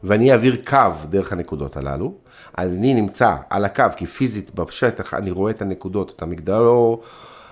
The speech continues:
הנמוך והמגדלור הגבוה, סתם לדוגמה, אחד מאחורי השני, אני יכול לדעת את הכיוון האמיתי שעובר ביניהם במפה. זה נתון אמיתי.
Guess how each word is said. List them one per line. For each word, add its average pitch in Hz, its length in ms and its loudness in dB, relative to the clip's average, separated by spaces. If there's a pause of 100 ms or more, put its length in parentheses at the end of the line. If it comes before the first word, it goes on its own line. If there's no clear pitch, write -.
(100)
הנמוך 101 560 4
והמגדלור 107 500 4
הגבוה, 110 420 4
סתם 113 260 0
לדוגמה, 107 520 2
אחד 104 320 0
מאחורי 95 400 0
השני, 87 460 -4 (680)
אני 131 200 4
יכול 165 320 4
לדעת 170 260 2
את 135 100 -6
הכיוון 127 360 -2
האמיתי 123 400 2
שעובר 101 380 -2
ביניהם 95 440 -2
במפה. 80 340 -8 (840)
זה 101 140 0
נתון 127 300 2
אמיתי. 110 480 -2